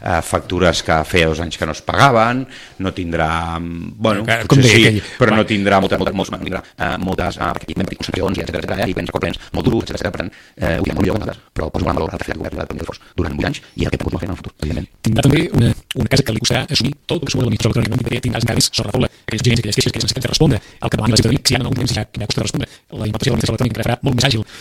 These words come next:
Speaker 2: eh, que arribin a taula de, de responsables del que sigui, un llistat de, de queixes o necessitats que d'alguna manera s'han d'administrar. La casa ho tindrà difícil.
Speaker 1: La casa ho tindrà, mm, bueno, jo crec que un posat alt, ho he d'agafar,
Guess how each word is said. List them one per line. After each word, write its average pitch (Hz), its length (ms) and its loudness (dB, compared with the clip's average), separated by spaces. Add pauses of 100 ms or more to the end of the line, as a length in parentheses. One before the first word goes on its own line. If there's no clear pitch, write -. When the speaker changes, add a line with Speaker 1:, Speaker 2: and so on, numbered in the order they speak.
(160)
Speaker 2:
eh, 113 160 0
que 123 140 2
arribin 131 220 2
a - 20 2
taula 120 240 2
de, 113 100 0
de 110 140 0
responsables - 320 2
del - 60 4
que - 80 4
sigui, 147 120 2 (220)
un 110 260 -4
llistat - 260 2
de, 156 140 6
de 131 160 2
queixes 139 240 2
o 127 60 6
necessitats 127 320 2
que 143 80 4
d'alguna 135 240 2
manera 127 160 0
s'han 117 160 4
d'administrar. 113 400 0
La - 240 -10
casa - 80 4
ho - 60 2
tindrà 113 160 4
difícil. - 180 -4
Speaker 1:
La 90 60 0
casa 90 100 -2
ho 85 80 -4
tindrà, 87 140 2 (100)
mm, 82 480 -8
bueno, 85 140 0
jo 73 80 0
crec 95 80 2
que - 20 2
un - 80 2
posat 80 240 -4
alt, - 160 -2
ho - 160 -6
he - 60 0
d'agafar, - 260 -4